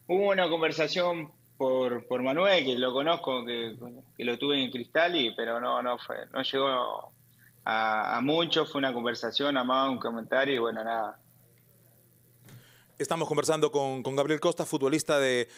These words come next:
Speaker 2: de Alianza Lima. Eh, Gaby, eh, ese, ese tema de, eh, ¿a ustedes les, les, les toca, les molesta, les fastidia que, que siempre se hable del tema de la Copa Libertadores y de la cantidad de partidos que Alianza tiene sin ganar?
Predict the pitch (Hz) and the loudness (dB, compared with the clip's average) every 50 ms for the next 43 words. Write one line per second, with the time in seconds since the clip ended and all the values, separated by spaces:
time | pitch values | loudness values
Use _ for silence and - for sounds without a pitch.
0 | - - _ 131 139 156 170 165 175 175 185 190 180 170 - - 170 180 185 185 | -20 -8 _ 0 2 2 2 2 4 4 4 2 2 0 0 2 2 2 2 2
1 | 180 214 220 214 202 190 147 - - - - _ - 160 175 - - - _ - | 2 2 2 4 2 0 -2 -4 -12 -20 -14 _ -2 -2 -2 -2 -6 -14 _ -16
2 | _ - 277 285 - - 277 - 262 294 - 294 269 - 247 240 220 202 190 175 | _ -2 0 0 0 -2 -2 0 0 2 2 2 2 2 0 0 2 2 2 2
3 | 160 151 143 135 127 123 117 117 113 113 117 123 - _ _ - - _ 170 175 | 4 4 2 2 0 0 -2 -2 -4 -6 -10 -14 -20 _ _ -20 -6 _ -2 -2
4 | 165 - 269 302 311 262 220 185 156 - - - - 139 147 143 135 - - - | 0 0 2 2 2 4 2 2 2 0 -6 -10 -10 -2 -2 0 0 0 0 0
5 | - - - - - 131 135 131 - _ - 240 240 240 226 208 190 170 147 123 | -2 -4 -6 -6 -4 -2 -2 -2 0 _ 0 0 2 0 -4 -2 -2 -2 -2 -4
6 | 139 135 139 151 185 214 196 - - - 180 180 180 - - - - - - - | -2 0 2 4 4 4 2 0 -4 -4 -4 -4 -4 -6 -14 -20 -20 -20 -16 -6
7 | - - - - 156 139 - - 226 226 202 196 190 175 170 170 - 143 139 131 | -4 -4 0 0 -2 -2 0 0 -2 0 2 4 4 4 4 4 0 -4 -4 -2
8 | - 139 - - 202 208 202 202 202 165 - 202 196 196 202 196 180 156 147 - | -2 -2 0 2 0 0 0 2 0 2 4 4 4 4 4 4 4 2 2 0
9 | 196 190 190 180 160 147 139 180 170 180 170 160 151 143 131 - 135 139 156 175 | 0 0 2 2 2 2 0 0 -2 0 0 2 2 2 2 2 2 2 2 2
10 | 180 - - 143 131 131 131 123 123 123 117 123 135 151 175 165 - 143 139 - | 2 0 2 2 2 2 2 0 0 -2 0 2 4 4 4 2 0 -2 -2 0
11 | 160 160 143 - 135 127 143 151 143 156 135 147 156 139 135 131 123 120 127 170 | 0 -2 0 0 -2 -2 0 0 0 -2 -2 -2 -2 -2 -2 0 0 0 0 -2
12 | 233 - | -2 -4